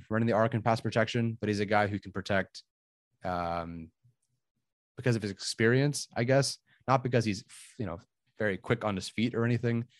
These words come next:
but because he understands how to mirror, having played so many positions, and he's just a legit pro. You know, I, I do think he st-, stands out in that regard. Uh, five position player experience. I believe he started three different positions, but has played all five in spots.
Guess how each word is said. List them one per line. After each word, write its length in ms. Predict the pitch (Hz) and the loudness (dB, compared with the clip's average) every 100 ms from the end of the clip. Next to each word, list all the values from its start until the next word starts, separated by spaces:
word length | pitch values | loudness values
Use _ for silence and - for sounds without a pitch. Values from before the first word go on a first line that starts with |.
| _ _ - | _ _ -4
but 80 | 98 | 0
because 240 | 120 113 | 2 2
he 80 | 113 | 2
understands 800 | 110 107 101 - - 98 98 - | -2 0 -2 -4 -2 0 -2 -6
how 340 | - 98 107 101 | -2 0 2 0
to 180 | - 90 | -6 -6
mirror, 460 | 87 80 85 87 _ _ - | -6 -4 -4 -6 _ _ -12
having 220 | 107 98 | -8 -6
played 260 | - 110 | 0 0
so 80 | 101 | 0
many 140 | 98 92 | -4 -6
positions, 440 | 90 92 - 90 | -6 -6 -6 -6
and 100 | 131 | -4
he's 140 | 175 | -4
just 200 | 110 - | -4 -8
a 40 | 98 | -8
legit 380 | 92 82 92 - | -8 -6 -6 -6
pro. 360 | - 104 85 92 _ _ _ _ _ | -2 0 0 -4 _ _ _ _ _
You 80 | 113 | -2
know, 80 | 101 | 0
I, 280 | 87 101 98 | 0 0 0
I 40 | |
do 160 | 110 104 | 0 0
think 220 | 104 92 | -2 -4
he 180 | - 101 | -4 -4
st-, 420 | - 107 95 101 | -4 -4 -4 -4
stands 300 | - 101 98 | -2 0 0
out 100 | 82 | 0
in 60 | |
that 160 | 104 117 | 0 0
regard. 420 | 113 113 110 110 - _ _ _ - | 0 2 2 0 -8 _ _ _ -6
Uh, 120 | 87 | -4
five 280 | 90 113 113 | 0 2 2
position 360 | - 104 104 95 | 0 -4 -2 -2
player 340 | - 110 107 | 2 4 4
experience. 460 | 101 - 104 101 95 | 2 -2 -2 0 -2
I 40 | |
believe 200 | 90 107 | -4 -4
he 80 | 104 | -4
started 580 | - - 101 110 117 107 | -6 -2 2 4 2 0
three 180 | 113 113 | 0 0
different 260 | 110 107 | 0 -2
positions, 520 | 110 110 104 113 110 - _ _ - | 0 -2 0 -2 -4 -6 _ _ -4
but 60 | |
has 120 | 95 | -4
played 400 | - - 101 104 | -6 -6 -2 0
all 200 | 98 95 | 2 0
five 400 | 90 92 95 101 | 0 -2 -2 -2
in 160 | 95 87 | -6 -10
spots. 540 | - - 107 117 123 | -6 2 2 2 -4